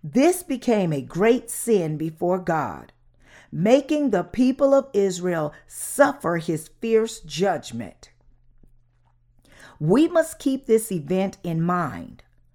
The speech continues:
The high priest Aaron also had a weak side to him, of course, but despite this,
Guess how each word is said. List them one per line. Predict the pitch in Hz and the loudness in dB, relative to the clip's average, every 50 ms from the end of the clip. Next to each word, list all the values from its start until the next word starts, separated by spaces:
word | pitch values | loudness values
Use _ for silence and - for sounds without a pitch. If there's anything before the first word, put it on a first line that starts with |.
| _ _ _ - _ - | _ _ _ -20 _ -2
The | - 175 175 | -2 0 0
high | 175 185 208 208 233 262 | 0 2 4 4 4 4
priest | 277 - - 294 294 277 277 262 - - _ _ | 2 0 -4 -2 0 0 0 -2 -4 -12 _ _
Aaron | 262 269 277 285 277 208 160 151 165 165 - - - - _ _ _ _ | 6 6 6 6 4 4 4 2 0 -2 -6 -10 -20 -20 _ _ _ _
also | 214 240 269 302 330 320 - - - 214 202 180 | 10 12 12 12 10 8 6 0 0 2 2 2
had | 160 208 208 196 | 2 2 2 4
a | 202 220 | 2 2
weak | 220 202 269 311 311 302 - | 0 2 2 2 2 0 -4
side | - - - 180 165 151 147 147 147 | -12 -4 -2 -2 -2 -2 -2 -6 -6
to | - 160 151 | -4 -2 0
him, | 156 190 196 170 127 101 92 113 _ _ _ _ _ _ _ _ _ _ - | 0 0 0 -2 -4 -8 -12 -16 _ _ _ _ _ _ _ _ _ _ -8
of | 170 175 - | -8 -8 -8
course, | - - 247 220 208 208 226 262 262 - - _ _ _ _ _ _ - - - _ _ | 2 8 10 10 10 10 8 4 0 -8 -16 _ _ _ _ _ _ -20 -20 -20 _ _
but | - 139 131 180 214 262 269 - - | -12 0 4 6 6 6 4 2 -6
despite | - 277 277 269 - - _ 208 202 240 285 302 - - _ | -4 -4 -4 -4 -6 -4 _ 4 4 4 4 2 -2 -10 _
this, | - 359 370 311 240 226 - - - | 0 6 6 6 6 6 0 -8 -16